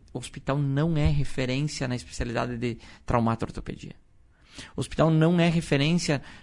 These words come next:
no, no serviço de urologia, por exemplo. Você, ah, tem cálculo renal, tem um cálculo difícil,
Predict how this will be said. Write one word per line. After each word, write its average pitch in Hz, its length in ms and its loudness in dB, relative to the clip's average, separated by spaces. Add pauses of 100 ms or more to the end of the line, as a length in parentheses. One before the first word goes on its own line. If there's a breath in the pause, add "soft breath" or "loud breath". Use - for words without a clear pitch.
no, 131 380 4
no 127 340 0
serviço 135 500 0
de 135 560 2
urologia, 127 640 4
por - 160 -10
exemplo. - 380 -14 (180)
Você, - 180 -6
ah, 196 340 4
tem 180 200 0
cálculo 175 480 2
renal, 175 560 2
tem 160 140 -6
um 156 100 -4
cálculo 151 380 -2
difícil, 147 680 -2